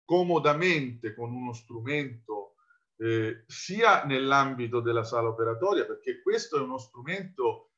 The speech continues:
che si può utilizzare e si deve utilizzare anche so-, in sala operatoria, non solo alla lampada a fessura. Io vorrei porla quasi al contrario la questione, cioè questo è uno strumento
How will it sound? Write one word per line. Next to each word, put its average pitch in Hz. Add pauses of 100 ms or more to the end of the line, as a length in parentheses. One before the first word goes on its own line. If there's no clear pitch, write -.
che 139
si 135
può 190
utilizzare 123
e 135
si 123
deve 165
utilizzare 123
anche 208
so-, - (380)
in 127
sala 123
operatoria, 110
non 143
solo 196
alla 120
lampada 110
a 143
fessura. 95 (540)
Io 233
vorrei 160
porla 160
quasi 160
al 147
contrario 135
la 113
questione, -
cioè 117
questo 208
è -
uno 147
strumento 202